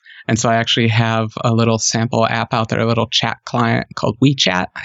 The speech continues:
with the source code out there. And you can go see it. It's running on, um, Azure and A S P dot net and I I S, and it's just serving away using Xamarin Forms. And so you can see all that code. I'm pretty proud of that,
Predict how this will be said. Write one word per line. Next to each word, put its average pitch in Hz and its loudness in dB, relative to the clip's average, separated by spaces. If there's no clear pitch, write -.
with 139 0
the - -16
source - 0
code 160 0
out 165 -2
there. 170 -2
And 131 0
you 143 0
can 165 2
go 170 2
see 190 2
it. 160 2
It's 113 -2
running 123 2
on, 117 2
um, 113 4
Azure 135 4
and 123 4
A 127 2
S 135 0
P - -2
dot 143 0
net 147 2
and 120 2
I 131 0
I 139 0
S, - 0
and 120 0
it's 117 -2
just - 0
serving 143 2
away 117 0
using 120 2
Xamarin 117 -4
Forms. - -4
And 113 6
so 117 0
you 107 2
can 110 0
see 110 2
all 110 2
that 107 -2
code. - -6
I'm 196 2
pretty 185 2
proud 104 -2
of 98 -4
that, - -4